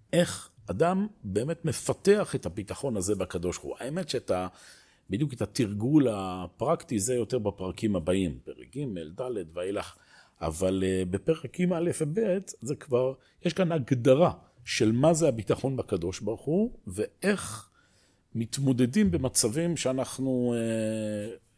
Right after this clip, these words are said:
אה, מה שנקרא, מתערערים, אה, ברמה העקרונית. אחרי זה, כאמור, איך גם,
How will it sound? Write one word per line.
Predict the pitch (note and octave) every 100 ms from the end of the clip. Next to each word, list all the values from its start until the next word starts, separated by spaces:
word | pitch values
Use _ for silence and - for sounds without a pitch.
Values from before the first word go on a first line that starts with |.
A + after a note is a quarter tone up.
| G#2
אה, | G#2 G#2 G#2 G#2
מה | A2+
שנקרא, | - G#2+ C3 A#2+ G2+ G2 G2+
מתערערים, | G2 - - G#2 F#2+ F#2 C#3 A#3+ - - - _ _ -
אה, | C3+ C#3 C#3+ D3+ D3 D3+ C#3 C3
ברמה | G#2+ C#3 D3 F3
העקרונית. | E3 - C#3+ C3 B2 - - - - -
אחרי | - D3 B3 B3
זה, | F#3 E3+
כאמור, | D#3+ C#3+ E3 D3+
איך | -
גם, | C3+ B2